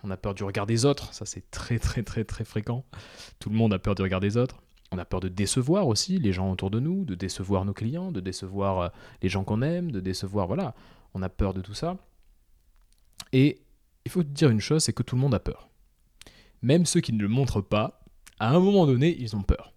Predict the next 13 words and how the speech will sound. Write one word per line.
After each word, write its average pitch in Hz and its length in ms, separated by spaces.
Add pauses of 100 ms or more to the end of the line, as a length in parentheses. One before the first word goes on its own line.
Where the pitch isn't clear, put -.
Même 160 340 (100)
Elon 160 220
Musk 123 540 (220)
a 104 80
peur. - 320 (500)
Même 160 260
le 143 80
président 151 400
de 143 60
la 131 80
République 131 500
a 104 100
peur. 139 320